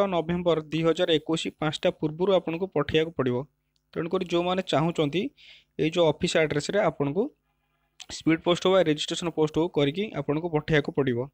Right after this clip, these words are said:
ତେଣୁକରି ଯେଉଁମାନେ ଚାହୁଁଛନ୍ତି ଆବେଦନ କରିବା ଲାଗି ସେମାନେ ଅଠର ନଭେମ୍ବର ଦୁଇ ହଜାର ଏକୋଇଶ ତା ପୂର୍ବରୁ ଆବେଦନ କରନ୍ତୁ। ଏଇଟା କେବଳ ଆପଣଙ୍କ ନୂଆପଡ଼ା ପିଲା ହିଁ ପକେଇ ପାରିବେ, ଆଉ ଅନ୍ୟ କୌଣସି ଜିଲ୍ଲାର ପିଲାମାନେ ଆବେଦନ କରିପାରିବେ ନାହିଁ।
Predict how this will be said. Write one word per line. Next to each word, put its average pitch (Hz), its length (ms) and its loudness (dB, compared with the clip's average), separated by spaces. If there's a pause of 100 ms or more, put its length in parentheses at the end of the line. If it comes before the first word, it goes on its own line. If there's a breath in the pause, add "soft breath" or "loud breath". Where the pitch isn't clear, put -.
(1080)
ତେଣୁକରି 160 360 0
ଯେଉଁମାନେ 175 420 0
ଚାହୁଁଛନ୍ତି 170 540 -2
ଆବେଦନ 170 360 0
କରିବା 151 220 2
ଲାଗି 147 200 -2
ସେମାନେ 165 300 -4
ଅଠର 143 340 0
ନଭେମ୍ବର 180 380 -6
ଦୁଇ 165 140 -2
ହଜାର 165 180 -2
ଏକୋଇଶ 151 360 -2
ତା 185 140 -4
ପୂର୍ବରୁ 151 460 -2 (540 soft breath)
ଆବେଦନ 147 380 -2
କରନ୍ତୁ। 147 380 0 (480 soft breath)
ଏଇଟା 147 160 0
କେବଳ 165 360 -2
ଆପଣଙ୍କ 180 320 0
ନୂଆପଡ଼ା 160 440 2
ପିଲା 175 240 -4
ହିଁ 175 100 -4
ପକେଇ 160 300 -4
ପାରିବେ, 151 280 0
ଆଉ 160 300 2
ଅନ୍ୟ 151 340 -4
କୌଣସି 156 320 -6
ଜିଲ୍ଲାର 143 340 -4
ପିଲାମାନେ 147 400 -4
ଆବେଦନ 139 340 -2
କରିପାରିବେ 135 480 -2
ନାହିଁ। 190 160 -8